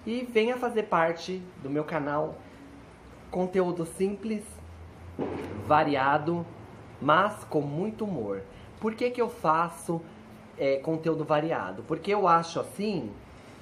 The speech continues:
que você criando conteúdo variado, você vai atingir vários tipos de público e não só ficar naquele público exclusivo de um só tipo de vídeo, tá bom? Então meu vídeo,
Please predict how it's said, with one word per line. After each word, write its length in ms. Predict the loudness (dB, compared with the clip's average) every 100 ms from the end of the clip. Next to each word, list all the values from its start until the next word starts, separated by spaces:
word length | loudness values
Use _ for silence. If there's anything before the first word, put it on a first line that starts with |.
| -20 -6
que 100 | -4
você 460 | 0 -2 0 -2 0
criando 400 | 2 2 2 2
conteúdo 460 | -2 0 0 0
variado, 560 | 0 2 2 2 0 -2
você 240 | -4 0
vai 260 | 2 4 4
atingir 560 | 2 -2 -4 -2 -4 -6 -16 -16 -8 4
vários 480 | 6 6 2 -2 -2
tipos 320 | -4 -2 -4
de 80 | -4
público 520 | -2 -2 -2 -4 -8 -10 -18 -6
e 100 | -2
não 300 | 4 6 6
só 480 | 2 2 4 4 2 -10 -14
ficar 300 | -8 0 2
naquele 380 | 2 2 0 0
público 580 | 0 0 0 -2 -4 -8 -4
exclusivo 840 | -4 -2 0 0 0 -4 -2 -6 -4
de 140 | -2
um 140 | -2
só 320 | -2 0 0 0
tipo 280 | -4 -6
de 140 | -4 -4
vídeo, 340 | -6 -10 -12 -12 -10
tá 60 | -8
bom? 280 | -2 0 -2 -6 -16 -16 -16 -10 -6
Então 220 | 0 2
meu 180 | 2 0
vídeo, 460 | 0 0 0 -4